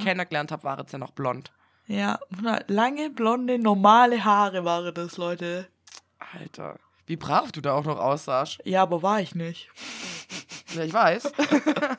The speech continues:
Speaker 1: Aber allein schon sie, so dieses, ich renn, komm halt hier ums Eck, so, so asozial, keine Ahnung,
Speaker 2: <laughs>
Speaker 1: und du so voll lieb und bist aber genau so asozial und das freut mich sehr. <laughs>
Speaker 2: Ja, ich hab da halt noch, ich hab mich noch so ein bisschen gesucht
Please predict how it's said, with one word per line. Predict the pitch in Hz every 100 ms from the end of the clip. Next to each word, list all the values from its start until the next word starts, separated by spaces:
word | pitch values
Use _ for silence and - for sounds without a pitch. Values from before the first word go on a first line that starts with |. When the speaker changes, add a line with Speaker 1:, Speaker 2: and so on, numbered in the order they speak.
| _ - - _ - _ 269 285 - 214
Speaker 1:
Aber | - 226
allein | 214 226 247
schon | 247
sie, | 214 233 - 220 -
so | 220
dieses, | 220 220 226 - - -
ich | 233 240 247
renn, | 247 -
komm | 233 247
halt | 233
hier | 226
ums | 214
Eck, | - 214
so, | - 220
so | 202 208 196 - - -
asozial, | 214 220 - 233 220 226 220 214
keine | 226 214 214
Ahnung, | 185 208 220 220 202 196
Speaker 2:
<laughs> | 147 202
Speaker 1:
und | 208 208
du | 208
so | 214 208 180
voll | - 226
lieb | 226 233 262 -
und | 214 208 - _
bist | 214 208
aber | 214
genau | 196 220 208
so | 175
asozial | 160 175 170 175 180 175
und |
das | 175
freut | - 170 -
mich | 139
sehr. | 131 - 208
<laughs> | 226 220
Speaker 2:
Ja, | 240 240 240
ich | 226 208
hab | -
da | 190 185
halt | 180 175
noch, | 180 - -
ich | 180 202
hab | 190
mich | 185 175
noch | 170
so | 170
ein | -
bisschen | 180 165 151
gesucht | - 247 302 -